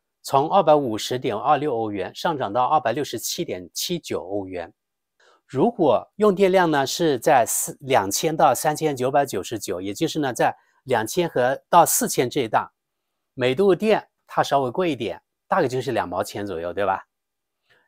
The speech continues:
它的年费稍微降一点点，二百四十六点零九。到下年两月一号开始，上涨到三十五点七二欧分，上涨率大概是百分之八十一点二二。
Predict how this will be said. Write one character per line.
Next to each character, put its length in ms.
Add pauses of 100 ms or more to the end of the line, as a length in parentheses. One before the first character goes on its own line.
(140)
它 140
的 100
年 240
费 160
稍 180
微 100
降 180
一 60
点 180
点， 160 (100)
二 80
百 140
四 160
十 400
六 160
点 160
零 180
九。 300 (640)
到 220
下 320
年 260 (440)
两 180
月 160
一 100
号 140
开 180
始， 360 (500)
上 320
涨 180
到 400
三 600
十 180
五 220
点 180
七 340
二 200 (160)
欧 120
分， 400 (880)
上 300
涨 200
率 320
大 140
概 80
是 160
百 180
分 80
之 120
八 200
十 220
一 100
点 160
二 80
二。 320